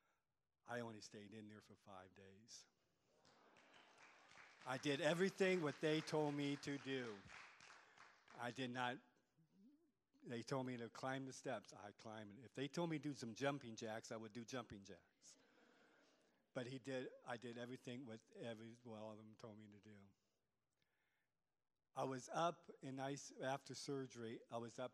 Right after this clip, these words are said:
that night, sitting in a chair. I was walking the next morning,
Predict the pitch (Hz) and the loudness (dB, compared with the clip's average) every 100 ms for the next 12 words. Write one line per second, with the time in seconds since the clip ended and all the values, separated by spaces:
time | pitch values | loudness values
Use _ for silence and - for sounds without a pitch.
0 | - 113 113 113 110 107 139 - - _ | -6 -8 -8 -10 -10 -10 -14 -20 -20 _
1 | 233 269 _ _ - 123 - 107 107 - | _ _ _ _ -6 -4 -4 -10 -10 -8
2 | 120 107 107 113 _ _ _ _ _ _ | -8 -8 -12 -18 _ _ _ _ _ _
3 | _ _ _ _ _ _ _ _ 127 123 | _ _ _ _ _ _ _ _ -2 2
4 | 131 123 131 147 147 - 127 123 110 _ | 0 0 6 8 6 2 -6 -6 -12 _
5 | - 262 - 113 117 113 - 120 117 107 | -20 -20 -10 -6 -4 -6 -8 -6 -6 -8